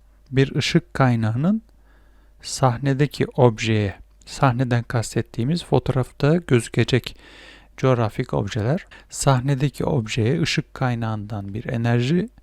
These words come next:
geliyor. Bu enerji ışık kaynağına çarpıp film bazlı fotoğraflara, e, hapsediliyor.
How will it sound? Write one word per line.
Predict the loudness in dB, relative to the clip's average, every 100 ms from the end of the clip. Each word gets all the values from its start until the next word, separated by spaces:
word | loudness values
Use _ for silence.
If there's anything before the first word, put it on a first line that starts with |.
| _ _ _ _ 0
geliyor. | 4 4 4 0 -6 _ _ _ -6 4
Bu | 4 4
enerji | 2 2 2 0 0 0 0 -6 _ -6
ışık | -2 0 0 2
kaynağına | 2 2 0 -4 -4 -6
çarpıp | 0 2 2 0 -2 -4 -20 -4
film | 2 4 4 0
bazlı | -2 -4 -4 0 2 0 -6 _ _ _ -20 -6
fotoğraflara, | 2 4 4 2 0 -12 -20 _ -6 0 2 2 0 -2 _ _ _ _ _ _ _ _ -8
e, | -4 -2 -2 -4 -6 -6 -8 -8 -10 -8
hapsediliyor. | -2 -2 0 -2 -2 -6 -12 -14 -20